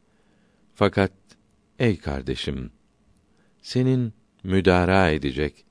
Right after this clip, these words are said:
tabaspus yapacak bir kimse olmadığını biliyorum.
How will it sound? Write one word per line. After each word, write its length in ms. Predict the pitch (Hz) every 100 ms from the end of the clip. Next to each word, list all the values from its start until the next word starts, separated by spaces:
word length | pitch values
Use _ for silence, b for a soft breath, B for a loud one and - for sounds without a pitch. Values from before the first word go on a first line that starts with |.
| _ _ _ _ _ _
tabaspus 640 | 110 110 104 - - 127 104
yapacak 500 | 92 85 87 85 92
bir 120 | 85
kimse 340 | - 85 -
olmadığını 640 | 82 92 80 76 76 71 69
biliyorum. 480 | 67 69 67 62